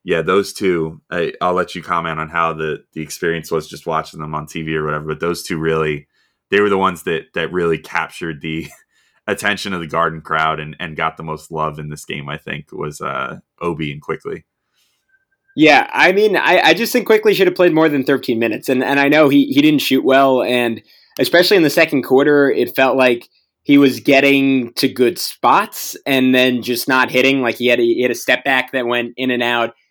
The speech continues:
Speaker 2: He had a runner that I, I thought, I mean, at least by Trae Young <laughs> standards, should have been, uh, a foul, and it wasn't called.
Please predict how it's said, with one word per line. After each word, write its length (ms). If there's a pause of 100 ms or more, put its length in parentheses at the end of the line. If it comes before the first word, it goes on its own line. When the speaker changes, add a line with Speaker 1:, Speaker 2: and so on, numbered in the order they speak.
(120)
Speaker 2:
He 80
had 100
a 60
runner 500
that 360
I, 320
I 100
thought, 340
I 120
mean, 240 (100)
at 100
least 200
by 120
Trae 280
Young 180
<laughs> 0
standards, 540
should 160
have 100
been, 300 (320)
uh, 260
a 80
foul, 460
and 120
it 100
wasn't 280
called. 480